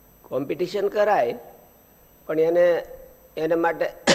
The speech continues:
<coughs> પોતાની યોગ્યતા ભૂલી ન જવાય એમ. એ મોડમાં રાખ. માનો કે આપણી યોગ્યતા જેવી જ બીજાની યોગ્યતા હોય ને એની હારે આપણે હરીફાઈ કરીએ તો એમાં કંઈ બહુ વાંધો નહીં.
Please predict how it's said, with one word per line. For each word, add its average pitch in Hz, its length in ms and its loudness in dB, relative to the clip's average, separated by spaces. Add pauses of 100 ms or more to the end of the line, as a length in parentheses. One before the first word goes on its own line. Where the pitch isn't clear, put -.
(360)
<coughs> - 680 -20
પોતાની 170 460 0
યોગ્યતા 170 480 4
ભૂલી 165 340 0
ન 190 120 4
જવાય 107 320 -2
એમ. - 120 -12 (1700)
એ 143 160 -2
મોડમાં 135 500 -8
રાખ. - 180 -16 (600)
માનો 156 220 0
કે 165 120 -2
આપણી 151 460 -2
યોગ્યતા 165 440 2
જેવી 156 340 -2
જ 151 60 -10
બીજાની 156 460 -2
યોગ્યતા 156 500 -2
હોય 151 280 0
ને 139 220 -4
એની 151 200 0
હારે 151 280 -2
આપણે 151 300 -2
હરીફાઈ 135 500 -2
કરીએ 160 420 -4
તો 151 320 -6
એમાં 156 280 -8
કંઈ 147 120 -14
બહુ 156 240 -12
વાંધો 143 380 -10
નહીં. - 320 -16